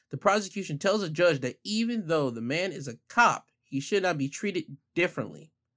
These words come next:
The judge maintains that he can remain free because he doesn't believe he will run. He knows he is going to jail. After a four-day bench trial in November twenty twenty-one found ex-cop Eric,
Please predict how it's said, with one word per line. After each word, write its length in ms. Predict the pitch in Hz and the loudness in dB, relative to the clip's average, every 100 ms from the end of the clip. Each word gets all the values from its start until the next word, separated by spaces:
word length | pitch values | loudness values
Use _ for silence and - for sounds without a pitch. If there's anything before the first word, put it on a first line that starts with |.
| _ _ _ | _ _ _
The 80 | 139 | -4
judge 260 | 131 190 180 | 2 4 4
maintains 440 | 170 165 180 170 | 0 -2 -2 -2
that 80 | 139 | -2
he 180 | 147 156 | -4 -6
can 260 | 151 127 | -4 -4
remain 360 | 117 139 185 196 | -2 0 2 0
free 360 | - 190 151 117 | 0 -2 0 -2
because 360 | 123 135 - | -4 -6 -6
he 100 | - | -8
doesn't 500 | 139 160 190 175 123 | -2 0 0 -4 -6
believe 380 | 131 143 175 151 | -6 -4 -4 -6
he 140 | 147 | -6
will 180 | 123 117 | -6 -4
run. 380 | 120 165 135 123 _ _ _ | 0 2 2 -4 _ _ _
He 200 | 202 214 | -4 0
knows 320 | 220 202 202 | 4 4 2
he 160 | 175 135 | 0 -2
is 100 | 127 | 0
going 220 | 120 113 | -4 -4
to 80 | 110 | -8
jail. 400 | - 110 - _ _ _ _ - | -14 -16 -18 _ _ _ _ -4
After 240 | 139 131 | -2 0
a 60 | 127 | -2
four-day 500 | - 202 214 208 196 | 4 4 6 4 4
bench 420 | 151 180 196 - | 2 0 0 0
trial 360 | - 135 123 - | 0 2 2 -2
in 180 | 123 123 | -8 -10
November 480 | 120 120 165 185 185 | -10 -6 -4 0 0
twenty 300 | - 180 175 | -2 -4 -4
twenty-one 560 | 175 143 127 135 117 - _ _ | -2 0 0 0 -2 -10 _ _
found 460 | _ 147 127 120 - _ - | _ 0 0 0 -6 _ -4
ex-cop 640 | 214 226 - - 151 156 - | -4 -4 -6 -2 0 -2 -4
Eric, 400 | 151 175 180 | 2 2 2